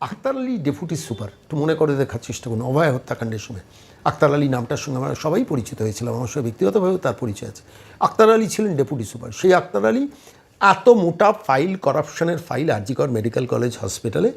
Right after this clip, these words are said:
সেইটা নিয়ে সরাসরি গিয়েছেন কি নারায়ণ স্বরূপ নিগমের কাছে গিয়ে জমা দিয়েছিলেন, ভিজিলেন্স কমিশনে জমা দিয়েছিলেন, করাপশন ব্রাঞ্চে, অ্যান্টি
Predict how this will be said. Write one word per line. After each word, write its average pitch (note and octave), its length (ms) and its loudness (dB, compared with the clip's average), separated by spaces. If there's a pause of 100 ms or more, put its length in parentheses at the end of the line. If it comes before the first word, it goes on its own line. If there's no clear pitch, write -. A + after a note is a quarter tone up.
(340)
সেইটা G3+ 480 4
নিয়ে G3 340 0
সরাসরি E3 680 -4 (440)
গিয়েছেন D#3+ 360 2
কি A#3 140 0
নারায়ণ D#3 380 2
স্বরূপ E3 260 -2
নিগমের C3 380 -2
কাছে B2+ 260 -8
গিয়ে B2+ 120 -4
জমা B2 260 0
দিয়েছিলেন, D3 440 -4 (540)
ভিজিলেন্স G3 500 6
কমিশনে C3+ 420 -2
জমা A#2+ 240 -2
দিয়েছিলেন, E3+ 400 -8 (440)
করাপশন G3 520 2
ব্রাঞ্চে, C#3 360 -2
অ্যান্টি C3+ 360 -4